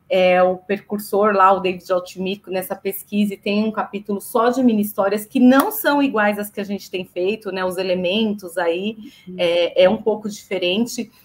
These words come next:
Speaker 1: Ele trabalha também com umas mini histórias mais denotativas,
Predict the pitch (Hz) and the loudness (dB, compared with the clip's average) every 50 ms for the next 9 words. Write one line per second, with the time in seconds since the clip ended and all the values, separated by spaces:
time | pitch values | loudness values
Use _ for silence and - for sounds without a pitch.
0 | _ - - 196 208 208 - 220 202 - 202 214 226 247 247 247 - 220 220 208 | _ -4 -4 -4 -2 0 2 2 2 4 4 4 4 4 2 0 0 -2 -2 -2
1 | 196 196 - 208 202 190 190 - 196 190 190 185 - - 196 180 180 190 185 190 | -4 -6 -6 -4 -4 -4 -4 -6 -8 -8 -8 -8 -8 -6 -4 -4 -4 -4 -4 -4
2 | 185 190 202 202 196 196 190 185 185 190 180 - - - 233 233 220 190 185 175 | -4 -4 -4 -4 -4 -4 -4 -4 -6 -8 -10 -8 -6 -4 -4 -4 -2 -2 -2 -2
3 | 175 - - | -2 -4 -10